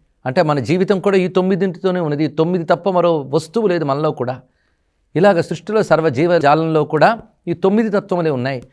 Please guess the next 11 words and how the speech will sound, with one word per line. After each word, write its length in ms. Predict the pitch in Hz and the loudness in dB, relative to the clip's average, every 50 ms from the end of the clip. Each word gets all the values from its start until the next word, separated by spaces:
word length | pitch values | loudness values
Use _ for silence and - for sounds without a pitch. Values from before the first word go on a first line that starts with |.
| _ _ _ - | _ _ _ -6
అందుకే 180 | 139 151 156 | -2 -2 0
నవాత్మకమైన 840 | 143 127 123 147 190 214 208 - - 202 190 196 190 180 180 175 165 147 | 2 4 6 8 8 8 6 4 0 -2 0 0 0 0 0 0 0 2
జగత్తంతా 640 | 117 135 135 180 - - - 185 170 156 - 165 | 2 2 2 2 0 0 0 -2 0 2 0 -2
కూడా 220 | 151 - 165 151 143 | 0 2 2 2 2
వ్యాపించిన 600 | 123 110 110 135 151 156 165 160 143 - 139 131 | 2 2 2 2 2 2 0 -2 -2 -2 -2 -2
పరాశక్తిని 920 | 123 - - 127 143 165 170 160 - 160 120 - - 143 147 180 220 226 - - _ _ _ _ _ 139 | -2 0 2 4 4 4 4 2 0 -6 -8 -4 -4 -2 -2 -2 -4 -8 -12 -20 _ _ _ _ _ 0
మనం 220 | 139 160 190 220 254 - - _ _ _ - | 2 2 2 0 -4 -8 -14 _ _ _ -4
ఈ 60 | 143 139 | -4 -2
నవరాత్ర 680 | 131 123 127 139 151 175 165 156 175 - - - 180 | 2 4 4 6 6 6 8 8 6 6 4 2 -2
సంఖ్యతో 440 | 170 - 175 156 - - 180 165 160 | 0 0 -2 -2 -2 -2 0 2 2
ఆరాధన 360 | 147 151 165 160 151 143 156 | 4 4 4 4 2 0 -2